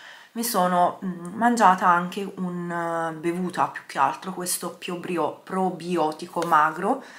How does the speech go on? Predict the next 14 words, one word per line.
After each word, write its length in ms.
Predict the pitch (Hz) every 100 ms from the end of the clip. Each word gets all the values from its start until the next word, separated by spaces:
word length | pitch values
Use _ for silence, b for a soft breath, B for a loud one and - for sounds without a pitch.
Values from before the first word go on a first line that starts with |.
| B
della 280 | B 180 175
Coop. 600 | - 156 151 - 226 302 - B B B
Io 120 | 220
prendo 340 | 196 180 175
solo 360 | 170 - 233 196
questo 420 | 180 151 - -
praticamente 560 | 175 175 196 214 196 185
perché 300 | - 185 175
è 40 |
zero 200 | 214 208
per 140 | 185
cento 400 | 180 180 170 -
di 100 | 175 175
grassi 600 | 170 151 - - 247